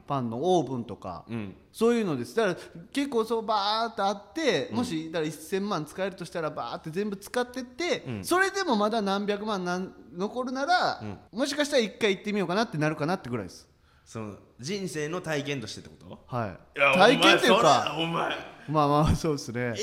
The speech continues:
Speaker 2: ロいのが、し-、し-、エッチなことがしたくていかんねや。
Speaker 1: こう、こういうのが嫌なんですよ。だから、その、行ってなかったら、
Speaker 2: うん。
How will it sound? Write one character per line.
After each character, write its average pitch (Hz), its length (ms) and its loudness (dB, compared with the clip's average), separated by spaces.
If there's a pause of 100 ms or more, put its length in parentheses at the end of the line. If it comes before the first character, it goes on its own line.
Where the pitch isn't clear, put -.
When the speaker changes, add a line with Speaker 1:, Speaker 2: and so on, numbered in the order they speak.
Speaker 2:
ロ 302 180 -4
い 262 60 -6
の 240 100 -6
が、 233 320 0
し-、 - 140 -8 (100)
し-、 - 240 -12 (160)
エ 254 80 2
ッ 285 160 -2
チ 262 120 -4
な 226 140 4
こ 202 120 -10
と 208 140 -2
が 208 140 6
し 208 140 -4
た 339 140 6
く 330 120 -6
て 302 200 0 (500)
い 160 120 -6
か 147 160 0
ん - 80 2
ね 113 80 2
や。 - 60 -4
Speaker 1:
こ 302 80 0
う、 - 40 4
こ 349 40 4
う 359 60 6
い 349 60 2
う 339 60 0
の 220 80 0
が 139 60 2
嫌 208 160 0
な 202 80 -2
ん 127 40 -2
で 113 60 -6
す - 40 -10
よ。 110 40 -6
だ 107 100 -4
か 104 80 -4
ら、 113 420 -2
そ - 120 -6
の、 143 140 2
行 233 80 -2
っ 226 80 -6
て - 180 0
な 294 120 4
か 214 100 6
っ - 120 -2
た 117 100 -2
ら、 117 340 2
Speaker 2:
う 98 40 -8
ん。 95 200 -8